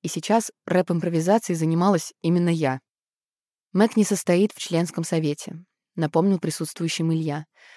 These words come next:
«Поэтому мне не хотелось бы, чтобы мы принимали решение, за которое потом будем винить ее».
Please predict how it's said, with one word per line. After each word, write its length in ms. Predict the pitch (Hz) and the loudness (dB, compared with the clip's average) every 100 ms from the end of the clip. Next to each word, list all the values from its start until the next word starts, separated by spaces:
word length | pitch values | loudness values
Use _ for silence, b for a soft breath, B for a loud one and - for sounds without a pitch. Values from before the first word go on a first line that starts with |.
| b | b
«Поэтому 600 | 180 220 269 180 156 156 b b b | 2 4 4 2 -2 -4 b b b
мне 140 | 220 | 6
не 100 | 254 | 6
хотелось 540 | 226 247 - 165 151 156 | 4 0 2 0 0 -4
бы, 120 | 156 | -6
чтобы 240 | - 160 | -2 2
мы 160 | 165 170 | 2 2
принимали 460 | 160 160 156 151 | 0 0 0 0
решение, 640 | 151 147 - 233 233 160 - | 0 -2 0 2 2 0 -4
за 140 | 160 | -4
которое 300 | 160 165 156 | -4 -2 -2
потом 380 | 156 156 214 240 | -2 0 4 4
будем 240 | 180 156 147 | 2 0 0
винить 380 | 151 175 - | 0 -2 -2
ее». 380 | 175 165 143 139 | -6 -4 -4 -6